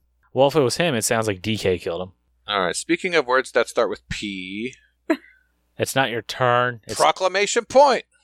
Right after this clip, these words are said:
Speaker 2: What?
Speaker 1: Oh, okay, okay, okay. I'll, I'll let that one slide. My bad.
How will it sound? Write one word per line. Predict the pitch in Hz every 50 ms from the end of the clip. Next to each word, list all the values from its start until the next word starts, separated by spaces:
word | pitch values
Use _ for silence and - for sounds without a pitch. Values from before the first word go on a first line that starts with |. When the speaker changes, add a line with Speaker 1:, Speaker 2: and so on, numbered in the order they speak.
| _ _ _
Speaker 2:
What? | - 226 294 294 247 - - - -
Speaker 1:
Oh, | 107
okay, | 107 - - 113 - -
okay, | 127 143 - - 151 139 - -
okay. | 143 143 - - - 101 - _ _ _ _ _ _ _ _ _ _ _ _ _ _ _ _ -
I'll, | 113 113
I'll | 113 - 117 120 120
let | 117 117 117 -
that | 135 127
one | 127 135
slide. | - 117 101 98 104 113 -
My | - 110
bad. | 131 139 120 120